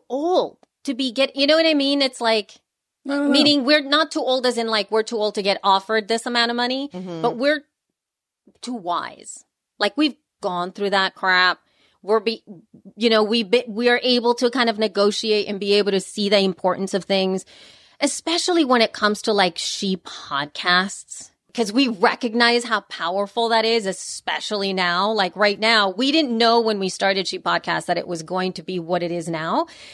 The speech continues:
Speaker 1: And
Speaker 3: Right.
Speaker 1: crazily, the brand itself, the I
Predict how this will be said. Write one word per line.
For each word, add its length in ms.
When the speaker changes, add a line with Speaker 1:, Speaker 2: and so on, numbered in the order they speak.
Speaker 1:
And 140
Speaker 3:
Right. 200
Speaker 1:
crazily, 760
the 220
brand 460
itself, 300
the 200
I 300